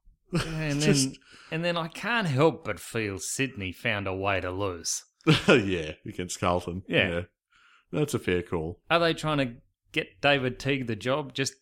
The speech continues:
Speaker 1: so they're
Speaker 2: <laughs>
Speaker 1: shit house for another five or ten years?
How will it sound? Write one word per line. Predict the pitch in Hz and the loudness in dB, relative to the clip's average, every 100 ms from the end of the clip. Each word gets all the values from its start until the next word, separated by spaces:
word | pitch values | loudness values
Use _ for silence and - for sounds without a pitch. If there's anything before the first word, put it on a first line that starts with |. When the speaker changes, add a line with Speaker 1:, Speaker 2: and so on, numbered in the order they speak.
| _ | _
Speaker 1:
so | 131 143 147 | 2 6 6
they're | 123 117 - | 6 4 0
Speaker 2:
<laughs> | - | -12
Speaker 1:
shit | - 143 156 | -2 0 4
house | 151 147 135 | 6 4 4
for | 139 | 4
another | 135 143 147 147 _ - | 4 2 0 -4 _ -4
five | - 147 147 | 4 4 4
or | 127 | 2
ten | - 151 151 | -2 -2 -2
years? | 156 165 160 - | -2 -2 -6 -10